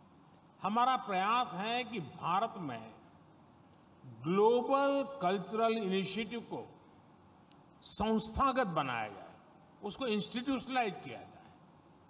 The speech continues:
एक आधुनिक व्यवस्था बनाई जाए। हम चाहते हैं कि वेनिस, साओ पाउलो, सिंगापुर, सिडनी, शारजाह जैसे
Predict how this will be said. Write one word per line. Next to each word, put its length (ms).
एक 300
आधुनिक 640
व्यवस्था 540
बनाई 320
जाए। 360
हम 180
चाहते 480
हैं 360
कि 60
वेनिस, 840
साओ 360
पाउलो, 680
सिंगापुर, 840
सिडनी, 580
शारजाह 520
जैसे 640